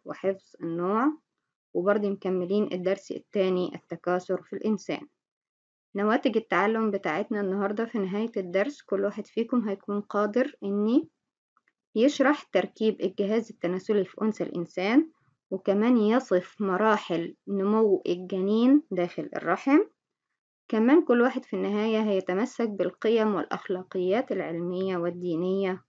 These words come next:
والاجتماعية. يلا بينا يا شباب نبدأ. يلا بسم الله. احنا خدنا المرة اللي فاتت تركيب الجهاز التناسلي فين؟ في ذكر الإنسان.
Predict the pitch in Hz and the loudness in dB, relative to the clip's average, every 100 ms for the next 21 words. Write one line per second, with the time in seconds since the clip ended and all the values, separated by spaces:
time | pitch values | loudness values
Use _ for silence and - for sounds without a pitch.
0 | - 214 - 240 240 233 185 160 143 - | -2 -2 -2 -6 -2 -2 -2 -6 -12 -18
1 | _ _ _ _ _ _ _ _ - 185 | _ _ _ _ _ _ _ _ -4 -2
2 | 190 208 202 208 190 214 208 214 214 381 | 0 0 0 -2 -2 0 0 0 2 2
3 | 440 _ _ _ _ _ _ - 165 139 | 0 _ _ _ _ _ _ -10 -8 -8
4 | _ _ - 165 - 220 208 170 - _ | _ _ -14 -12 -8 -6 -4 -4 -8 _
5 | _ _ _ _ - _ _ _ _ _ | _ _ _ _ -20 _ _ _ _ _
6 | _ _ _ _ - - 214 302 415 339 | _ _ _ _ -14 -4 0 6 8 10
7 | 269 302 262 226 269 302 - 214 - 294 | 10 10 4 2 2 2 2 -2 4 4
8 | 330 214 202 262 247 254 - 180 170 - | 6 4 2 0 0 -4 -4 -4 -4 0
9 | 233 320 403 _ - 196 196 202 202 - | 6 6 6 _ -4 0 2 4 2 -4
10 | _ - 156 165 180 226 247 - 320 - | _ -10 -6 -4 -2 0 0 6 4 6
11 | 403 440 370 | 4 6 4